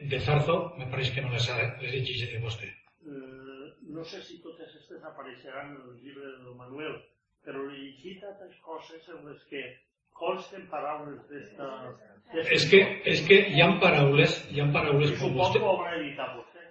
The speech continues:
Speaker 1: com vostè bé ha dit, que la llengua estava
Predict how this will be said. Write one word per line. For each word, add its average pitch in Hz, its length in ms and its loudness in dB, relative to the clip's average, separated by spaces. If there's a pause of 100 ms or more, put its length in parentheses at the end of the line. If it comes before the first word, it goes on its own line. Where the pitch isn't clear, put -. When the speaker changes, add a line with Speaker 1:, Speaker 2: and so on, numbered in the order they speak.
Speaker 1:
com 147 280 8
vostè 139 380 4 (300)
bé 147 240 12
ha - 120 4
dit, 131 280 -4 (680)
que 143 180 6 (1400)
la 147 180 4
llengua 185 640 8
estava 165 480 4